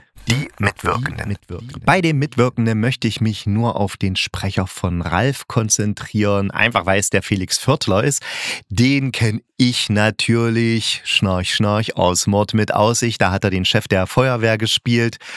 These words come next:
Speaker 2: in zwei Folgen. Und andere kennen ihn vielleicht au-, vielleicht aus der Serie Mord, Mord, Nord, weil er da diesen Chef gespielt hat,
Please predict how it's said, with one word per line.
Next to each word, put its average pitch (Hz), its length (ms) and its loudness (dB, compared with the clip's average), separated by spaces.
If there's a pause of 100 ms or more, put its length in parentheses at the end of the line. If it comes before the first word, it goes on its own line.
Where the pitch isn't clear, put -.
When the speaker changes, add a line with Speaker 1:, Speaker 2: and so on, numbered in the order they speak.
(520)
Speaker 2:
in 107 220 2
zwei 104 400 4
Folgen. 107 880 0 (120)
Und 117 600 2 (100)
andere 117 440 2
kennen 113 340 0
ihn 104 180 -2
vielleicht 98 600 -2
au-, 95 320 0
vielleicht 101 520 0
aus 101 240 2
der 101 160 0
Serie 101 340 0
Mord, 95 440 0
Mord, 101 380 0
Nord, 101 500 0 (540)
weil 98 320 2
er 101 140 2
da 95 300 2
diesen 92 500 0
Chef - 320 2
gespielt 107 500 0
hat, 101 180 2